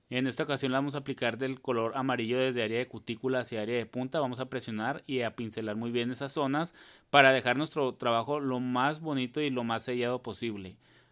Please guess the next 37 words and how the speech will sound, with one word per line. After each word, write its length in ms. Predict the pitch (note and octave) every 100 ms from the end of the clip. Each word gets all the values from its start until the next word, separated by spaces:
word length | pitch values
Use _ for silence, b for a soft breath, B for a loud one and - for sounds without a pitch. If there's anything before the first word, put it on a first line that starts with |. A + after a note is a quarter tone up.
| b
Vamos 380 | - B2 D3 D#3
a 80 | F3+
agarrar 300 | F3+ D3 B2+
otra 200 | C3 F3
perlita 600 | G3+ F#3 D#3 C#3 F3+ F3
y 140 | - C#3+
esta 200 | C#3 F3
perlita 300 | D#3 C#3 E3
la 60 |
vamos 160 | D3+ D3+
a 60 |
poner 220 | D3+ C3+ B2
casi 200 | C3+ D#3+
en 100 | D#3
punta. 400 | D3 C#3 C3 D3
Esto 160 | -
es 80 | C3+
para 180 | D3+ C#3+
ya 140 | B2
finalizar 500 | - C3 C3+ A#2 A2
lo 140 | A2 A2+
que 320 | B2 A2+ A2
es 160 | G#2+
la 80 | C3+
aplicación 480 | A#2+ C#3 A#2 G#2+ G#2+
del 160 | A2+ A#2+
color. 380 | B2 A2 C3+
Recuerden 400 | D3+ - C3 D#3
que 100 | -
el 100 | F3+
color 460 | - C3 A#2+ C#3+ F3+
solamente 420 | D#3 C#3 C#3+ C#3
es 120 | D3
una 180 | D#3 D3
capa 300 | C#3 C#3 D#3
ligera, 420 | D3+ B2+ A2+ A#2
chicas, 420 | C3 - - E3+